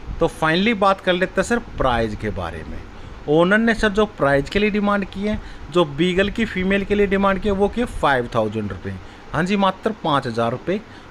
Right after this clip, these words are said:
और जो मेल के लिए डिमांड की है बीगल की वो की है एट थाउजेंड रुपये, हाँ जी, आठ हज़ार रुपये। साइबेरियन हस्की के लिए फीमेल के लिए प्राइस के लिए डिमांड है ट्वेंटी थाउजेंड, हाँ जी, बीस हज़ार रुपये। और ये साइबेरियन हस्की की मदर दे सकते हैं, जो इनकी मदर है सर वुल्ली कोट में,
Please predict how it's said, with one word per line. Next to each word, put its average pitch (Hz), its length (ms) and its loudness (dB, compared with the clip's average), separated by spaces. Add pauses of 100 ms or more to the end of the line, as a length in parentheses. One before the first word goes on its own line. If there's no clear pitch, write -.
और 165 100 2
जो 175 120 4
मेल 160 320 4
के 196 120 2
लिए 214 140 2
डिमांड 208 320 2
की 214 120 -2
है 214 40 4
बीगल 208 340 0
की 220 220 -6 (300)
वो 180 100 4
की 220 160 4
है 202 100 2
एट 180 260 4 (100)
थाउजेंड 113 360 2
रुपये, 156 200 0
हाँ 151 160 0
जी, 175 200 -2 (100)
आठ 131 260 4
हज़ार 101 220 -2
रुपये। 90 300 -6 (320)
साइबेरियन 196 480 4
हस्की 190 260 0
के 196 140 2
लिए 202 140 2
फीमेल 196 380 0
के 196 100 -2
लिए 202 80 2
प्राइस 180 340 0
के 185 80 0
लिए 185 100 -2
डिमांड 180 260 2
है 185 60 2
ट्वेंटी 165 400 0
थाउजेंड, 165 400 2
हाँ 151 80 0
जी, 160 160 -4
बीस 160 240 -6
हज़ार 135 220 0
रुपये। 190 280 -2 (580)
और 165 100 4
ये 185 220 4 (140)
साइबेरियन 160 400 2
हस्की 160 220 -2
की 180 100 0
मदर 156 300 2
दे 156 140 2
सकते 156 320 -4
हैं, 160 60 -2
जो 170 100 4
इनकी 170 220 -2
मदर 151 260 0
है 156 60 0
सर 175 140 0
वुल्ली 160 280 -2
कोट 156 260 0
में, 202 180 0